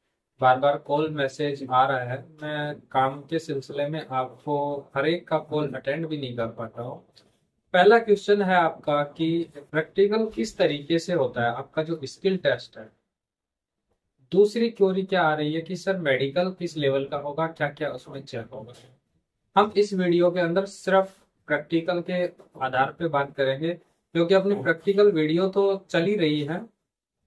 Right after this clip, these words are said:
लेकिन कई question ये है बच्चों का कि प्रैक्टिकल में होता क्या-क्या है, स्टार्टिंग से हमें हर चीज़ बताओ। तो मैं आज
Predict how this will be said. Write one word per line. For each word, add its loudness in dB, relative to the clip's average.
लेकिन 0
कई 6
question 0
ये 6
है 0
बच्चों -2
का 2
कि -2
प्रैक्टिकल 0
में 0
होता 4
क्या-क्या -2
है, -2
स्टार्टिंग 0
से -8
हमें -4
हर 0
चीज़ 0
बताओ। -6
तो 4
मैं 4
आज 2